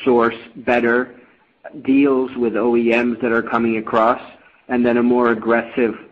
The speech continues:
pricing and rebate policy also on price points at which we sell.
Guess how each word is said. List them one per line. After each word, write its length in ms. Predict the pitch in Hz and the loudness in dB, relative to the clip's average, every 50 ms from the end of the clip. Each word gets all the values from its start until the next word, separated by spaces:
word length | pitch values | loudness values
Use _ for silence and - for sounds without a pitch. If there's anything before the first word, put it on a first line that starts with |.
| _ _ _ _ _ _ - - | _ _ _ _ _ _ -4 -4
pricing 420 | 135 127 120 - - 135 120 113 113 110 | -2 -2 -4 -4 -6 -4 -2 -2 -2 -2
and 80 | 107 107 101 104 | -2 -2 0 0
rebate 420 | 123 127 113 107 117 107 101 - - - 113 | 0 0 0 0 -2 -2 -2 -4 -2 -2 0
policy 400 | 110 110 110 107 107 - 120 110 107 | 2 2 0 -2 -2 -2 -2 0 0
also 360 | 107 104 104 - - - 117 110 107 - - 110 107 | 0 0 -2 -4 -4 -4 -2 -2 -2 -2 -2 -2 0
on 140 | 107 104 101 - - | -2 -2 -4 -2 -2
price 200 | 120 113 110 - - 120 | -2 -2 -2 -6 -6 -4
points 200 | 107 107 104 - 113 | -4 -4 -4 -4 -4
at 60 | 101 87 107 | -2 -2 -2
which 160 | 101 101 - - 101 | -2 -4 -4 -6 -6
we 60 | 98 - - - | -6 -6 -6 -2
sell. 200 | 113 98 90 | 0 0 0